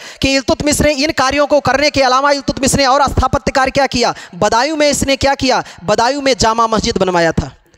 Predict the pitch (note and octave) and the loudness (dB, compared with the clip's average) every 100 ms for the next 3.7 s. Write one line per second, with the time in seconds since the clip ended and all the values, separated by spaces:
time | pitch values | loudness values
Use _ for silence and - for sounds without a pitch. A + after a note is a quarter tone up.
0 | _ - A#3+ D4 - - F3+ E3 A#3 B3+ | _ -6 -2 -2 -4 -12 -4 0 2 0
1 | A#3+ A3 A#3 - G#3 G3+ F#3+ F3+ F3 D#3+ | 0 0 -2 -2 0 0 0 0 0 0
2 | D#3 C3+ - _ _ _ - - - G#3 | -2 -6 -14 _ _ _ -20 -10 -2 0
3 | A3+ A3+ G3 G#3+ - A#3+ | 2 0 0 -2 0 0